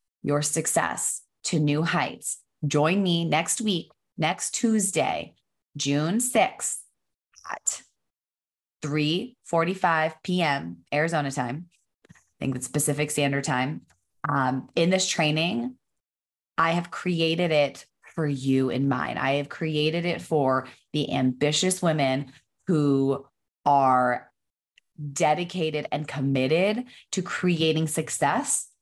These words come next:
on their own terms and unlocking their potential. So whether you're an entrepreneur, a professional, or simply someone that craves growth and development, this training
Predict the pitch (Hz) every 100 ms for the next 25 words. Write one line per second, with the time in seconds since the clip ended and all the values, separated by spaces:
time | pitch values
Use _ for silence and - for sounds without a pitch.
0 | _ _ 147 139 131 135 - - 143 131
1 | 135 131 135 151 135 170 180 139 139 -
2 | 139 139 127 127 139 135 123 117 - -
3 | 143 139 120 - - - - - - 156
4 | 147 156 185 185 160 147 131 131 - 139
5 | 170 180 175 180 170 160 160 156 151 -
6 | - 127 - 147 151 170 143 135 135 -
7 | - - 135 127 - 170 175 202 - 170
8 | 170 165 156 151 151 - _ - - -
9 | - 147 147 151 151 - - 117 135 202
10 | 294 - - _ _ _ _ _ _ _
11 | - 151 143 139 139 151 196 240 262 294
12 | - - _ _ - 156 175 - - 175
13 | 202 254 302 370